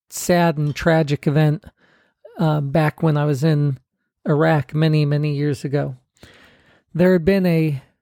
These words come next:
car bomb that had gone off, a V B I D, I E D, and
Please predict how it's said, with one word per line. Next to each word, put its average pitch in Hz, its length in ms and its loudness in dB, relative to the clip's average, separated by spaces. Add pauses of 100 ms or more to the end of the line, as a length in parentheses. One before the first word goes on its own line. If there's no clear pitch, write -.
(1300)
car 202 200 4
bomb 165 440 0 (180)
that 160 160 0
had 143 120 -4
gone 156 220 2
off, 156 300 -2
a 147 420 0 (320)
V 165 280 0
B 160 260 2
I 151 160 2
D, 147 400 -4 (100)
I 160 120 0
E 151 160 2
D, 147 280 -2 (1400)
and 175 500 2